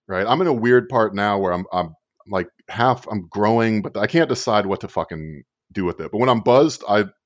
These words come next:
that's what Jocko looks like. Just giant fucking, like, you set the jaw and chin slider to, you had to download a mod from the Nexus to get the jaw slider you needed.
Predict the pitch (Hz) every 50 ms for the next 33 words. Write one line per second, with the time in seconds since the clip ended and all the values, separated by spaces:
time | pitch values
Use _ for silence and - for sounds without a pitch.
0 | _ - 117 - - 127 107 - 113 107 95 - - 85 82 87 - - - 76
1 | 73 - - 110 107 - - 82 78 - - - 113 104 110 120 120 120 117 113
2 | - - - - 107 104 - - 104 98 95 92 87 82 - _ _ _ _ -
3 | 113 110 123 127 110 - - 139 147 147 - 120 107 85 - - 92 98 95 98
4 | 104 107 110 107 110 110 - 95 92 87 85 - - - 98 95 95 98 92 -
5 | - 113 101 95 101 101 101 104 101 101 101 - _ _ _ _ _ _ - 104
6 | 90 80 _ _ _ _ _ - 98 110 131 135 135 123 110 98 113 113 113 117
7 | 117 117 110 104 90 87 87 90 90 95 95 92 87 80 76 73 78 - _ _
8 | _ _ _ - 110 98 85 90 90 90 90 95 92 - - - - 82 - -
9 | - - 92 85 98 95 - - 90 80 - 92 87 87 85 82 - - 85 78
10 | 78 78 78 76 78 78 78 78 73 78 73